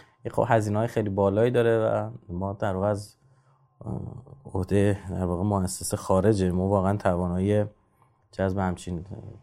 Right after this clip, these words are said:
سرمایه و پول و در واقع این چیز نداریم. منتها، اه، یه، یکی دو تا مجموعه رو همکاری از ما خواستن، یه چیز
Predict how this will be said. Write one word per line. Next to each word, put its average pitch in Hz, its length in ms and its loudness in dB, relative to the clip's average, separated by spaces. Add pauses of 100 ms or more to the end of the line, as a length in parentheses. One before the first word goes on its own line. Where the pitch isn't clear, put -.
(120)
سرمایه 87 580 -2
و 104 80 0
پول 101 300 -4
و 98 160 -2
در 90 160 -2
واقع 85 180 -6
این 104 80 -6
چیز 110 180 -12
نداریم. 104 280 -6 (800)
منتها، 127 500 8 (280)
اه، 110 360 -6
یه، 143 160 0 (240)
یکی 135 160 -10
دو 143 80 2
تا 139 80 2
مجموعه 123 400 6
رو 131 120 6
همکاری 117 440 0
از 117 140 0
ما 117 60 -4
خواستن، 117 300 -4
یه 113 80 -4
چیز - 300 -8